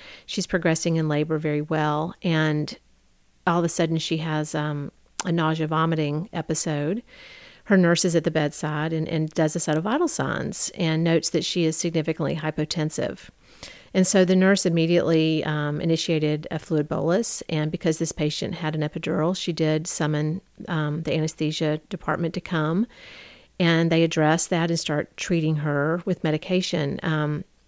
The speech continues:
so during this time, the fetal monitor strip looks to be stable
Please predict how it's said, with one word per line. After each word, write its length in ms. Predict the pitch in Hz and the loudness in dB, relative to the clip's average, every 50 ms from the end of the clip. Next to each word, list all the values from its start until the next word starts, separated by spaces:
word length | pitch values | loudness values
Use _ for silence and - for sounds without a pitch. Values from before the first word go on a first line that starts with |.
| _ _ - - - | _ _ -20 -20 -10
so 180 | - - - 196 | -6 -2 0 0
during 320 | 190 240 254 302 320 262 | 4 4 4 6 6 6
this 200 | 220 196 - - | 4 4 2 0
time, 600 | - - - 214 220 220 180 156 151 147 151 151 | -6 -4 -2 0 2 4 4 4 2 2 0 -2
the 100 | 147 175 | -2 -4
fetal 240 | - - 190 180 175 | 0 2 2 2 2
monitor 440 | 170 180 170 196 233 233 - - 165 | 2 2 2 2 2 0 0 -4 -4
strip 600 | - - - - 156 147 147 147 151 - - - - _ _ _ _ - | -4 -6 -4 -2 0 2 2 2 0 0 -4 -10 -20 _ _ _ _ -4
looks 400 | 170 175 226 302 - - - - | 4 4 4 4 4 0 -4 0
to 120 | - 220 | 0 0
be 180 | 175 - 151 156 | 2 2 0 0
stable 640 | 160 - - - 156 147 147 156 147 156 208 277 | 0 -2 -2 0 0 2 2 2 2 2 2 0